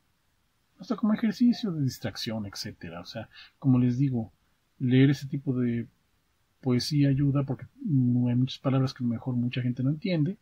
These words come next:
muchos términos que no entiende, palabras, por ejemplo, en latín que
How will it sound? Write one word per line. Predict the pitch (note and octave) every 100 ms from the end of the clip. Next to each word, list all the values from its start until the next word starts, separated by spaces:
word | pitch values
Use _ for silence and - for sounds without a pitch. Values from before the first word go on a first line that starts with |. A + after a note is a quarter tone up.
| _ _ _ _ _ -
muchos | A#2 A#2+
términos | C3+ B2+ B2+
que |
no | C#3
entiende, | D3 F3 E3 E3+ F#3+ F3+
palabras, | C#3+ A2 A#2+ B2
por | A#2+
ejemplo, | A#2+
en | A2+
latín | A2 - C#3 C#3+
que | C3 A#2 A2+ A2+ A2+ A#2 A#2